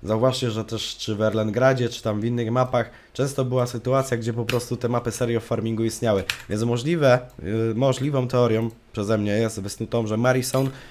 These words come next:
będzie to jakaś mapa, która będzie w D L C prawdopodobnie za rok, więc jestem tego ciekawy. A więc zobaczymy, gdzie nasz pociąg się wybiera. Jestem tego ciekawy bardzo.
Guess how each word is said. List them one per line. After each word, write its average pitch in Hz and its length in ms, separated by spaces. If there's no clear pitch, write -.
będzie 117 260
to 110 60
jakaś 110 240
mapa, 120 280
która 113 280
będzie 110 280
w 101 40
D 110 180
L 107 80
C - 180
prawdopodobnie 101 640
za 98 140
rok, 87 280
więc 104 200
jestem 107 240
tego 101 180
ciekawy. 87 420
A - 80
więc 107 160
zobaczymy, 107 500
gdzie 95 160
nasz 101 200
pociąg 104 460
się 127 260
wybiera. 120 500
Jestem - 240
tego 107 360
ciekawy 95 400
bardzo. 87 380